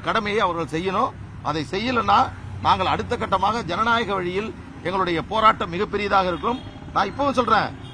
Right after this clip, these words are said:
அந்த ராஜேஷ் அவர் வந்து உடல் ஊனமுற்றவர், அவர் வந்து பிசிக்கலி சேலஞ்சு பர்சன், அவருக்கு நாங்க நேஷனல் பிசிக்கலி சேலஞ்சு பர-, கமிஷன்ல நாங்க கம்ப்ளைண்ட் பண்ணியிருக்கோம். இன்னைக்கு காவல்துறையிடம் விசாரணை நடத்துவதற்கான அறிக்கையை அவங்க அனுப்பியிருக்காங்க.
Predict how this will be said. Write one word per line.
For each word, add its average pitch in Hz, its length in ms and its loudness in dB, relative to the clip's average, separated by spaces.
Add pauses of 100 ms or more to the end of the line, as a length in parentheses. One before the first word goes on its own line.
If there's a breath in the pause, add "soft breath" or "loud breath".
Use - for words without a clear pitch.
(280)
அந்த 185 120 0 (100)
ராஜேஷ் 233 440 2 (260)
அவர் 196 180 2
வந்து 233 180 0 (560)
உடல் 220 220 2
ஊனமுற்றவர், 185 500 -2 (560)
அவர் 175 180 0
வந்து 208 180 0 (340)
பிசிக்கலி 196 420 -2
சேலஞ்சு 196 380 -2
பர்சன், 143 300 -2 (540)
அவருக்கு 220 360 2
நாங்க 208 160 4 (100)
நேஷனல் 233 480 -2 (440)
பிசிக்கலி 247 440 -4
சேலஞ்சு 208 400 -4
பர-, 180 340 -2 (140)
கமிஷன்ல 226 560 -2
நாங்க 196 240 0
கம்ப்ளைண்ட் 226 300 0
பண்ணியிருக்கோம். 156 380 -2 (420)
இன்னைக்கு 185 220 -2 (100)
காவல்துறையிடம் 220 600 2
விசாரணை 226 420 0
நடத்துவதற்கான 190 500 -6 (580)
அறிக்கையை 240 380 0
அவங்க 196 200 0
அனுப்பியிருக்காங்க. 180 480 -2